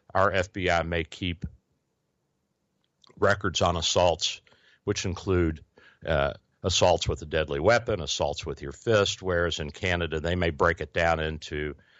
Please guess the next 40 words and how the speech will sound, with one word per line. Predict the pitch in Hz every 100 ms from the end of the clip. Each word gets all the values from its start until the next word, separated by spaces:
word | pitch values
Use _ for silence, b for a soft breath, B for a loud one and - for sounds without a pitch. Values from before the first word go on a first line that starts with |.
| b
assault | 85 - 80
with | 73 76
a |
deadly | 76 85 78
weapon, | 76 92 92 87
assault | 71 - 85 76 76
and | 73
sexual | - 92 - 90 82
assault, | - 87 85 78
assault | - 80 80 76
and | 76 69
battery, | 82 92 95 90 87
and, | 78 76 B B B
and | 85 82
a, | 85 - 85 82
a | 92
number | 110 101 92
of | 82
other | 110 104 85 -
categories. | - 92 87 80 85 85 87 - B B -
And | 95 95
we | 110 117
may | 117 101
see | - 117 104
that | 101 92 90 -
as | 98 90
a | 95
little | 95 92
difference | 85 92 92 82
between | - - 98 90
states, | 80 - 117 113 92 -
but | 85 95 87
when | 95 95
it | -
goes | 104 90 -
to | 101
our | 90 80
federal | - 104 98 85
government, | 73 104 107 76 69 78 - _ B B B
they | - 85 92 90 85 80